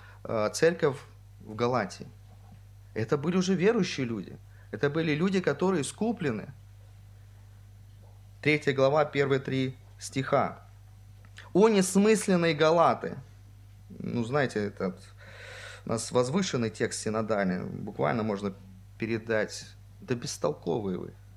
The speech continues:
Ну, это про Галат, это ж не про нас.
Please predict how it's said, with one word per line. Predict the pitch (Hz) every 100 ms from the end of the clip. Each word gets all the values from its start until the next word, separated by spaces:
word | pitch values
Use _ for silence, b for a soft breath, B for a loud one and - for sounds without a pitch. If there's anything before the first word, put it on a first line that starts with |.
| - - - - - - - - - - - - - - - - - - - - - - - - - - - - - - - -
Ну, | 127
это | 113
про | 98 104
Галат, | 104 139 185 185
это | -
ж | -
не | 98
про | -
нас. | 101 -